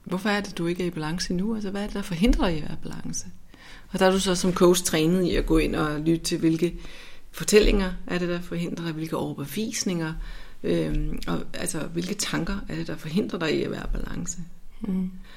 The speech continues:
Speaker 1: Og så når du har afdækket det, så er det at, at spørge ind til, hvad, hvorfor skulle du ændre det? Altså, hvad er din motivation? Hvorfor gør noget ved det her? Hvad vil det give dig, hvis du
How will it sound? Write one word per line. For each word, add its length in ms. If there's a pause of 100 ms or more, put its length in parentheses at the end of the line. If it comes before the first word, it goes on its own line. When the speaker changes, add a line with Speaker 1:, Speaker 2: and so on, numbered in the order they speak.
(480)
Speaker 1:
Og 60
så 160
når 100
du 300 (300)
har 160
afdækket 560
det, 160
så 180
er 40
det 280
at, 320 (200)
at 60
spørge 360
ind 140
til, 360 (100)
hvad, 320 (400)
hvorfor 180
skulle 240
du 60
ændre 180
det? 160
Altså, 160
hvad 160
er 40
din 140
motivation? 600 (720)
Hvorfor 200
gør 160
noget 200
ved 60
det 120
her? 200
Hvad 160
vil 80
det 120
give 160
dig, 120
hvis 140
du 140